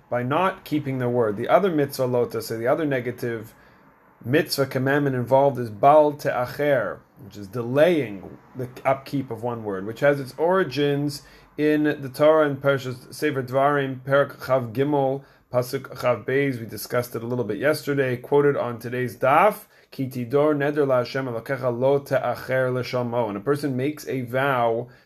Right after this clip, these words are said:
to Hashem to bring a korban to the temple, to the Beis Hamikdash, lo te'acher l'shalmo. You should not delay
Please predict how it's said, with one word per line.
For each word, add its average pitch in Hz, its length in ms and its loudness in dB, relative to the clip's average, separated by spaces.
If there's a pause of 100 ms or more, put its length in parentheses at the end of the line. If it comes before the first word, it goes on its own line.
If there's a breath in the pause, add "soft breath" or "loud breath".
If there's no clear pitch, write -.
to 117 100 -6
Hashem 120 540 2
to 110 80 -8
bring 139 400 -2
a 117 140 -8
korban 180 800 2 (300 soft breath)
to 170 280 4
the 147 300 -6
temple, 156 320 0
to 131 100 -12
the 135 80 -4
Beis 139 240 0
Hamikdash, 135 400 -6
lo 143 240 4
te'acher 131 480 0
l'shalmo. 127 480 2
You 123 60 -2
should 107 200 -6
not 127 280 -2
delay 131 680 4